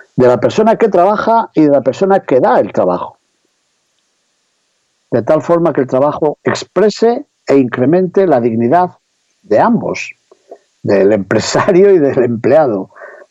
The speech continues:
del il datore di lavoro, que dicen en Italia, el dador de trabajo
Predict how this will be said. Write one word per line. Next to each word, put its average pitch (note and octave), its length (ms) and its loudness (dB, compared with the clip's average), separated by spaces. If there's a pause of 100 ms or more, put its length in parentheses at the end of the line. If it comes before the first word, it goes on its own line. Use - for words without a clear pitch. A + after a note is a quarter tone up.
(120)
del A2+ 500 0
il C3 220 2
datore F#3 440 2
di E3+ 80 4
lavoro, F#3+ 460 2
que - 100 -2
dicen C3+ 260 -2
en B2+ 120 -6
Italia, D#3+ 460 -2 (180)
el A2+ 180 -6
dador C#3+ 360 0
de C#3+ 100 2
trabajo C#3+ 540 0